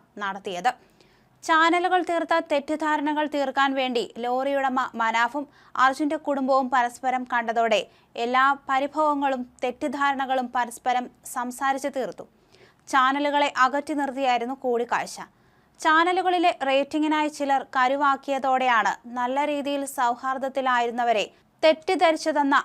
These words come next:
വിലയിരുത്തൽ പോലുമുണ്ടായിരുന്നു. ഇതിനിടെ സൈബർ ആക്രമണത്തിനെതിരെ പോലീസിൽ നൽകിയ പരാതിയിൽ മനാഫിനെതിരെ കേസെടുത്തത് അർജുന്റെ കുടുംബത്തിന് വേദനയായി മാറി. നേരത്തെ അർജുനെ കണ്ടെത്താൻ വേണ്ടി രൂപീകരിച്ച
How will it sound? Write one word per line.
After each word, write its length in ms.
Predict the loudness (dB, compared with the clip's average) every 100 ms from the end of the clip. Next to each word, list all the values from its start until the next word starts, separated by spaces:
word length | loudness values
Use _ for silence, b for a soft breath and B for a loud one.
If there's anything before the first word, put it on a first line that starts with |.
| 0
വിലയിരുത്തൽ 520 | 0 2 2 2 -2 0
പോലുമുണ്ടായിരുന്നു. 720 | 0 0 -2 0 2 0 -4 -18 _ -6
ഇതിനിടെ 340 | -4 -2 0 0 2
സൈബർ 400 | 2 2 0 0 2 0
ആക്രമണത്തിനെതിരെ 840 | 0 -2 -2 -2 -4 -2 0 0 0
പോലീസിൽ 480 | 0 0 -2 -4 -4 0
നൽകിയ 320 | -2 0 -2 0 0
പരാതിയിൽ 480 | 2 2 2 -2 -4 B B 0
മനാഫിനെതിരെ 640 | 2 2 0 -2 -2 -2 -2 -2
കേസെടുത്തത് 600 | -2 -2 -4 -2 2 2 2 0
അർജുന്റെ 360 | 0 -2 -6 -6 -4
കുടുംബത്തിന് 540 | -4 -4 -4 -2 -4 -4 -4
വേദനയായി 580 | -4 -4 -4 -2 -4 -4
മാറി. 220 | -8 -10 -16 b b b b -2 2
നേരത്തെ 380 | 4 4 4 4 4
അർജുനെ 340 | 2 0 -2 0
കണ്ടെത്താൻ 380 | -2 0 0 2 0
വേണ്ടി 200 | 0 0
രൂപീകരിച്ച 540 | -2 -2 -2 -2 -2